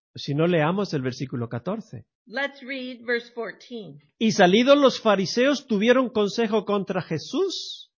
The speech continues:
Speaker 1: para destruirle.
Speaker 2: But the Pharisees went out and plotted how they might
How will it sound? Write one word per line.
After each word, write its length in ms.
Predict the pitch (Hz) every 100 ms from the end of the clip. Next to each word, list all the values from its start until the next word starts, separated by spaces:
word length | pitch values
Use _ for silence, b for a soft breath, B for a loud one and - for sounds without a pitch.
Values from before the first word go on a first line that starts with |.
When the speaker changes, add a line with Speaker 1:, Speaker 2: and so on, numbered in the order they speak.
| _ -
Speaker 1:
para 320 | 165 156 147
destruirle. 1120 | 139 139 - - 135 190 202 143 110 110 117 _ _
Speaker 2:
But 180 | 214 208
the 100 | 214 -
Pharisees 720 | 240 220 240 254 - 311 302
went 240 | 285 285 - -
out 240 | 254 247 -
and 160 | 247 220
plotted 500 | - 277 277 302 294
how 280 | 262 254 254
they 220 | 262 262 262
might 360 | 262 262 262